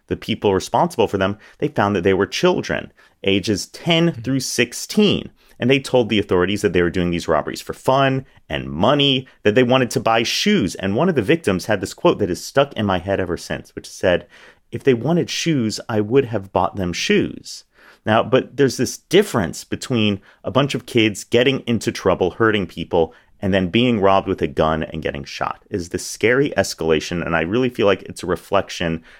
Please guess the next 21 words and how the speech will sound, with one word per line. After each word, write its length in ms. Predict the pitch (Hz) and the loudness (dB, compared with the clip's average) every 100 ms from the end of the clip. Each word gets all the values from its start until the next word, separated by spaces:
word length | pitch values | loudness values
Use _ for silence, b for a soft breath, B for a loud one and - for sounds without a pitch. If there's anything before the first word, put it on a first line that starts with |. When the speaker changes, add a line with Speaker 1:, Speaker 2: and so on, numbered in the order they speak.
| b | b
Speaker 1:
of 100 | - | -4
the 100 | 98 | 0
way 180 | 87 90 | 2 2
that 200 | 87 - | 0 -4
things 240 | 107 101 | -4 -2
have 140 | 110 92 | -2 -2
shifted 380 | - - 92 - _ - | -4 -2 -4 -6 _ -2
all 220 | 110 127 | 2 2
across 360 | 120 - 98 - | 2 2 0 0
the 80 | - | -6
country 480 | - 85 - 90 b b | -4 -4 -4 -8 b b
with 120 | - - | -10 -8
the 80 | |
proliferation 800 | - 98 95 104 90 87 - 92 | -4 0 2 2 0 0 -2 -6
of 180 | - 78 | -6 -2
guns, 400 | 85 80 80 - - - | 0 2 -2 -8 -14 -8
particularly 720 | 85 - 123 110 98 92 - | -6 -2 0 2 2 2 0
around 400 | 87 80 78 76 | 0 2 0 -4
the 80 | 76 | -6
covid 320 | - 76 - | -2 -4 -4
pandemic. 540 | - - - 64 - | -12 -12 -14 -16 -20